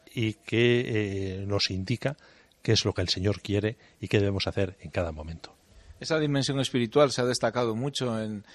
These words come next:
Speaker 2: ese balance que se ha hecho aquí de todo el proceso de sinodalidad que ha vivido la Iglesia, y en la presentación, en la conferencia, ha sido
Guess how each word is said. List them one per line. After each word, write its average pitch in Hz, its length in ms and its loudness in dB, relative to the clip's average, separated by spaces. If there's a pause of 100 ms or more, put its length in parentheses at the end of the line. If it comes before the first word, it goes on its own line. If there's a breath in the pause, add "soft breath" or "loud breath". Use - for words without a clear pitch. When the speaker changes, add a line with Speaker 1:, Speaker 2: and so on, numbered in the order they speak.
(240 loud breath)
Speaker 2:
ese 113 180 0
balance 120 420 2
que 117 100 0
se 117 120 0
ha 113 60 2
hecho 117 180 0
aquí 113 200 -2
de 110 140 0
todo 113 260 2
el 107 120 -2
proceso 110 560 -4
de 101 240 -4
sinodalidad 117 640 2
que - 100 -4
ha 113 40 2
vivido 113 360 0
la 104 120 0
Iglesia, 131 500 2 (320 loud breath)
y 117 280 -2
en 120 580 -6
la 107 340 -2
presentación, 123 640 0
en 135 60 0
la 123 120 4
conferencia, 127 440 0
ha 147 40 0
sido 139 360 4